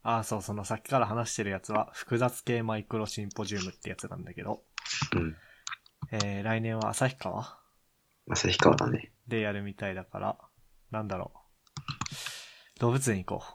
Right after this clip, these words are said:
Speaker 2: 動物園だね。
Speaker 1: うん。
Speaker 2: 旭川。
Speaker 1: <laughs>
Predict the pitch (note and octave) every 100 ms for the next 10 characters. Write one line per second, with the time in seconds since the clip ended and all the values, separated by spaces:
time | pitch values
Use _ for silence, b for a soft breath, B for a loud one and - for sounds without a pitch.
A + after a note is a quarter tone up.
0 | - _ - - _ _ _ _ - E2+
1 | G2 - F2+ E2 D#2+ D#2 D#2+ E2 D#2+ -
2 | - - - G2 - - - - - F#2
3 | - - - - _ _ _ _ b b
4 | b b b b b b _ - - _
5 | - - - - - - A2+